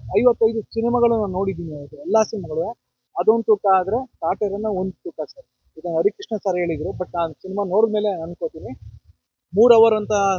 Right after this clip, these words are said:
ಕೆಲವರು, ಆ, ಟ್ರೋಲ್ ಮಾಡ್ತಾ ಇದ್ರು, ಕೆಲವರು ಟ್ವೀಟ್ ಮಾಡ್ತಾ ಇದ್ರು ಲೆಂತ್ ಅನ್ನೋದು, but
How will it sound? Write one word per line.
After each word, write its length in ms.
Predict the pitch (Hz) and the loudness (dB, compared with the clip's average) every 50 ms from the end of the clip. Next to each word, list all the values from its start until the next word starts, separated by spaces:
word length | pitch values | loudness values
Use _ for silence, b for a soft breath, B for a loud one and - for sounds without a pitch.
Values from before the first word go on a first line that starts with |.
| 170 170 | -4 -6
ಕೆಲವರು, 440 | - 202 196 190 190 185 180 170 151 - _ _ _ _ _ _ _ - 165 170 | -4 -2 -2 0 -2 -2 -4 -4 -8 -10 _ _ _ _ _ _ _ -8 -6 -4
ಆ, 240 | 165 160 156 156 156 | -2 -2 -2 -4 -6
ಟ್ರೋಲ್ 320 | - - 196 208 208 190 | -2 0 0 0 2 2
ಮಾಡ್ತಾ 320 | 185 180 170 - 180 165 | 0 -2 0 0 0 -2
ಇದ್ರು, 280 | 165 160 160 170 170 165 | 0 0 -2 -2 -2 0
ಕೆಲವರು 440 | - - 170 170 165 170 170 165 160 | -2 -2 0 2 2 2 2 2 2
ಟ್ವೀಟ್ 280 | - - 208 208 - - | 2 2 0 0 0 -2
ಮಾಡ್ತಾ 320 | 185 - 170 - 175 160 160 | -4 -4 -2 -2 -2 -2 0
ಇದ್ರು 280 | 156 160 160 160 156 | 0 0 0 0 0
ಲೆಂತ್ 320 | 156 165 180 196 196 - 190 | 2 0 0 0 0 0 2
ಅನ್ನೋದು, 380 | 175 170 160 143 151 165 170 | 2 2 0 -4 -6 -6 -8
but 280 | - _ _ 190 190 | -12 _ _ -6 -6